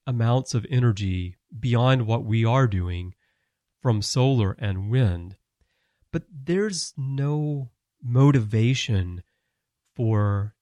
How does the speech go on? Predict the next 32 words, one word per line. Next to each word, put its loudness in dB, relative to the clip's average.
energy 4
companies -4
to -8
do 0
this. -6
You -4
see -2
commercials 0
and -4
they -4
talk -6
about -2
it, -4
but 2
I 2
really 2
feel -2
like 0
these 0
big 0
energy 2
companies -6
are -4
simply -2
using 2
solar 2
and -2
wind 0
as -2
a -4
marketing 0
tactic. -12